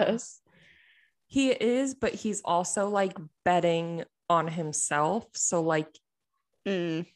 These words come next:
Speaker 2: it's not that he has to beat other people. He just has to beat the game so far, 'cause I don't know what other
Speaker 1: Okay.
Speaker 2: games they play.
Speaker 1: Yeah.
Speaker 2: But yeah, I don't know.
Speaker 1: No, I
Speaker 2: I
Speaker 1: get
Speaker 2: like that
Speaker 1: that.
Speaker 2: part.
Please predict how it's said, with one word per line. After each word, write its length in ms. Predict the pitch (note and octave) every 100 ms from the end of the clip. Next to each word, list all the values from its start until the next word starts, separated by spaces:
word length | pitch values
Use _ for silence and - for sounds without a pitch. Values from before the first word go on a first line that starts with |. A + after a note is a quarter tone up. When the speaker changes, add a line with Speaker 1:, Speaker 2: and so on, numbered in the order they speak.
| _ -
Speaker 2:
it's 180 | A3 -
not 260 | A3 A#3
that 120 | B3+ -
he 300 | - G#3 G#3+
has 300 | G#3 G#3 -
to 100 | -
beat 400 | E3+ F3 F3 E3 -
other 280 | D#3+ D#3+ C#3+
people. 680 | - - G#3 G#3 D#3+ D3+ D#3+
He 240 | - F3+
just 220 | F3 E3
has 260 | - D#3 -
to 140 | -
beat 380 | D3+ D#3+ D3+ -
the 80 | D#3
game 680 | C#3+ D3 C3+ - - F3+ G3 _ _ _ _ -
so 240 | - F#3
far, 500 | - D#3+ C3 - F#3
'cause 140 | - F#3+
I 100 | F3+
don't 120 | F3+
know 100 | E3
what 100 | D#3+
other 100 | - D3+
Speaker 1:
Okay. 60 |
Speaker 2:
games 300 | D3+ B2 -
they 120 | -
play. 360 | - - D3+ F3+ _ _ _ _ _ _ _ _ _ _ _ -
Speaker 1:
Yeah. 200 | B3 G#3+
Speaker 2:
But 80 | -
yeah, 200 | G4 B3+ - _ _
I 60 | C4+
don't 100 | C#4+
know. 100 | C4 G3
Speaker 1:
No, 60 |
I 60 | F3+
Speaker 2:
I 40 |
Speaker 1:
get 80 | G#3+
Speaker 2:
like 180 | C4 B3
that 60 | -
Speaker 1:
that. 140 | G3+
Speaker 2:
part. 420 | - E3+ E3+ F#3